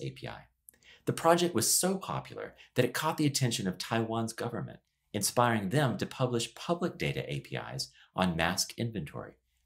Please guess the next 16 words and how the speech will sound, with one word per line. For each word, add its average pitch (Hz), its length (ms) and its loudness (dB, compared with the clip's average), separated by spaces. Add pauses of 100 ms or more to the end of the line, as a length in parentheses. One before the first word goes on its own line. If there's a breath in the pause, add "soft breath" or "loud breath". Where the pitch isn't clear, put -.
managed 139 360 -4
by 60 120 -4
the - 100 -10
government. 78 420 -6 (680)
Taiwan's 139 480 6
digital 151 400 6
minister 69 560 -2 (220 loud breath)
has 110 220 4
since 175 280 2
encouraged 143 580 -2 (240 soft breath)
the 95 80 2
G 113 140 2
D 127 120 2
G 117 200 2
Tainan 95 480 0
chapter 135 540 -2